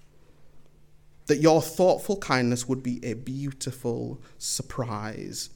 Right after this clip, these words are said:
to them? That's one question. Semicolons and all that. Uh, the second question, I think, is a harder question.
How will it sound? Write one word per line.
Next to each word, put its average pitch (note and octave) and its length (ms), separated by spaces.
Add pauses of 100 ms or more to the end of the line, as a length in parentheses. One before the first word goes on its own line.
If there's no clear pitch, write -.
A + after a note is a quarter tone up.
(140)
to A#2 120
them? G#2+ 260 (2250)
That's C3 180
one B2 200
question. G#2+ 480 (760)
Semicolons G#2 840
and G#2+ 120
all A2 60
that. A2+ 140 (440)
Uh, D#3 220
the C3+ 280
second F#3 680
question, C3+ 580
I C3 80
think, - 340
is C#4+ 120
a C4+ 40
harder B3 440
question. - 540